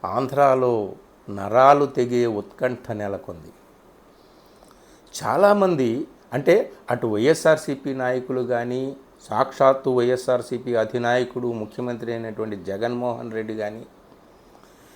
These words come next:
ఇటు కూటమికి సంబంధించినటువంటి నాయకులు కానీ, అందరూ కూడా ఎవరికి వారు తమదే మెజారిటీ, ఈ మెజారిటీ కూడా neck to neck fight అని అనట్లే ఎవరు కూడా.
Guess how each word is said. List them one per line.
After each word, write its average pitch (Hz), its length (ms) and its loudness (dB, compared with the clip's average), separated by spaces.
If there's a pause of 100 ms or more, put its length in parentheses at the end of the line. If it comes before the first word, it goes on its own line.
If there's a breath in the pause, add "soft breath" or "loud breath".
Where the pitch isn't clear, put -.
(220 soft breath)
ఇటు 135 380 2 (360)
కూటమికి 160 460 4
సంబంధించినటువంటి 131 1040 -4
నాయకులు 123 600 0
కానీ, 113 420 -4 (760 loud breath)
అందరూ 208 460 4
కూడా 101 400 -2 (300)
ఎవరికి 165 340 4
వారు 110 440 4 (840 soft breath)
తమదే 175 400 8
మెజారిటీ, 120 580 2 (400)
ఈ 151 120 0
మెజారిటీ 175 560 6 (120)
కూడా 131 200 4 (680 soft breath)
neck 123 240 -2
to 208 80 4 (100)
neck 185 160 2 (140)
fight 180 280 4
అని 151 100 -2
అనట్లే 131 480 -2
ఎవరు 113 240 2
కూడా. 90 260 -8